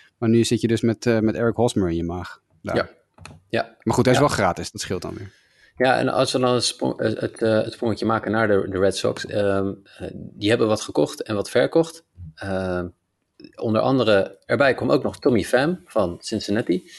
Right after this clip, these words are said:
Speaker 2: eh, voor player to be named later of cash considerations. Ehm,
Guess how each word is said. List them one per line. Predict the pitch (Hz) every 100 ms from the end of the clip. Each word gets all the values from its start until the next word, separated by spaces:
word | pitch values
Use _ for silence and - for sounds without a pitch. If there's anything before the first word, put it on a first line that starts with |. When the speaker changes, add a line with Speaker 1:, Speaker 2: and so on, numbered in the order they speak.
| - - - -
Speaker 2:
eh, | - 95
voor | 92 120
player | 120 131 127
to | 123
be |
named | 117 113
later | 113 117 110
of | - 120
cash | - 123 -
considerations. | 147 139 135 139 143 139 175 165 - _ - _ _
Ehm, | 107 104 101 101